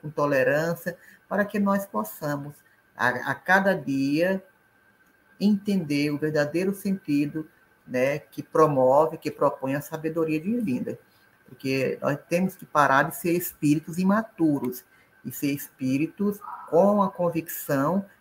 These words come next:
de uma fé inabalável em Deus,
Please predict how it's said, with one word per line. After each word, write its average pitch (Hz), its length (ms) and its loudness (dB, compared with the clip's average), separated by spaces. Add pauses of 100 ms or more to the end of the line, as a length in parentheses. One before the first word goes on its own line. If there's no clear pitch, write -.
(100)
de 143 120 -4
uma 165 140 -2
fé - 480 0
inabalável 190 1120 2
em 180 160 -4
Deus, 147 560 -2